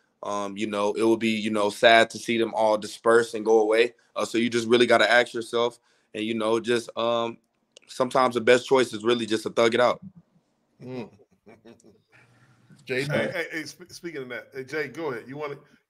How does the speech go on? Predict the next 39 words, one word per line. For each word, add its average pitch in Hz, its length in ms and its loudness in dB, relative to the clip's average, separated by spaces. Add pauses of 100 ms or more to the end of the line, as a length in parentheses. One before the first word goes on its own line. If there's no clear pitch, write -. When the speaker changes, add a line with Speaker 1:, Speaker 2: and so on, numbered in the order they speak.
Speaker 3:
you 143 80 -8
wanna 139 160 -4
go? 151 120 -8
I 151 160 0
was, 202 160 -4
I 143 100 -10
was 156 100 -8
gonna 143 200 -4
ask 127 220 0
Jaron 127 220 -4
one 135 160 -2
more 131 120 0
question 113 420 -4
because 113 500 -12
I 110 100 -2
know 113 220 -4
we 110 180 -10
gotta, 101 300 -4 (120)
we 110 100 -16
gotta 104 200 -4
wrap 107 260 -2
up 107 160 -2
in 101 80 -2
a 98 40 -4
minute. 101 260 -4
But 101 140 -4 (480)
<laughs> - 460 -14
when 175 180 8
you, 226 120 0 (120)
you 185 200 8
a 160 40 8
big 139 240 4
bruising 120 360 4
back, 110 220 6
who 160 120 4
you 160 160 0
model 127 260 4
yourself 101 440 -2
after? 87 460 -2